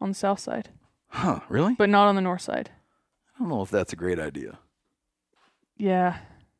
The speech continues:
Speaker 1: So then
Speaker 2: You might be speeding along the inevitable, man.
Speaker 1: Yeah.
Speaker 2: Hmm.
Speaker 1: Yeah.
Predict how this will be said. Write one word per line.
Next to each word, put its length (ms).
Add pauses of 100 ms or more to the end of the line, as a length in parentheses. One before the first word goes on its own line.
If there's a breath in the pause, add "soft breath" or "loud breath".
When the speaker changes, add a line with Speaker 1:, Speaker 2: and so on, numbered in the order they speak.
(580)
Speaker 1:
So 240
then 340
Speaker 2:
You 60
might 140
be 80
speeding 600
along 500
the 120
inevitable, 560
man. 180
Speaker 1:
Yeah. 260 (1120 soft breath)
Speaker 2:
Hmm. 160
Speaker 1:
Yeah. 220